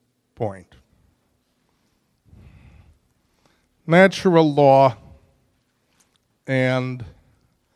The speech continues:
end-of-life decisions. Now, what are the elements of the natural law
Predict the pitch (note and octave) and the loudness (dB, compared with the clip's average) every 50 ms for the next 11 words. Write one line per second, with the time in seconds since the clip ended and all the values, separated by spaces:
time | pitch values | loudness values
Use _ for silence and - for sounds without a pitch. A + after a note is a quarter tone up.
0 | _ _ _ _ _ _ _ _ - D3+ D#3 D#3+ D#3 D#3 D3 D3 C#3+ C3 C3 C3+ | _ _ _ _ _ _ _ _ -8 -8 -6 -6 -8 -8 -8 -8 -10 -10 -12 -14
1 | C3 C3+ C3+ B2+ B2 B2 A#2 _ _ _ _ _ _ _ _ _ _ _ _ _ | -8 -6 -6 -6 -6 -8 -12 _ _ _ _ _ _ _ _ _ _ _ _ _
2 | _ _ _ _ _ _ _ _ _ _ _ _ _ _ _ _ _ _ _ _ | _ _ _ _ _ _ _ _ _ _ _ _ _ _ _ _ _ _ _ _
3 | _ _ _ _ _ _ _ _ _ _ - A#2+ - - D3 C#3 B2 G#2+ G2 F2 | _ _ _ _ _ _ _ _ _ _ -20 -20 -16 -8 -6 -6 -6 -8 -10 -16
4 | F2 _ _ _ - - _ _ _ _ _ _ _ _ _ _ _ _ _ _ | -20 _ _ _ -20 -20 _ _ _ _ _ _ _ _ _ _ _ _ _ _
5 | _ _ _ _ _ _ _ _ _ _ _ _ _ _ _ _ _ _ _ _ | _ _ _ _ _ _ _ _ _ _ _ _ _ _ _ _ _ _ _ _
6 | _ _ - C#3+ D3 D#3 D3+ C3+ A#2 G#2 F2+ E2 _ _ _ _ _ _ _ _ | _ _ -8 -2 0 2 2 2 -2 -4 -10 -16 _ _ _ _ _ _ _ _
7 | _ _ _ _ _ _ _ _ _ - _ - _ _ _ _ _ _ _ _ | _ _ _ _ _ _ _ _ _ -20 _ -20 _ _ _ _ _ _ _ _
8 | _ _ _ - F3 F#3 G#3+ A3+ G#3 F3 E3 D#3+ D#3+ D#3+ D#3 D#3 D#3+ C#3 - _ | _ _ _ -4 0 0 2 4 4 4 4 4 4 4 4 2 0 -2 -6 _
9 | - D#3+ C#3+ C#3+ D3 D#3 D#3+ D#3+ D3+ D3 D3 C#3 C#3 C#3 C3+ - - - C#3 B2+ | -20 -10 -6 -2 0 2 2 4 2 0 0 -4 -6 -8 -8 -12 -12 -14 -14 -14
10 | C3 B2+ B2+ C3 C3+ C3+ C3+ C3 - - - - C3 B2 B2+ B2 B2 B2+ B2 B2 | -12 -12 -10 -8 -6 -6 -6 -8 -10 -12 -18 -14 -12 -12 -12 -10 -10 -8 -6 -4
11 | B2 B2+ B2 | -2 -4 -4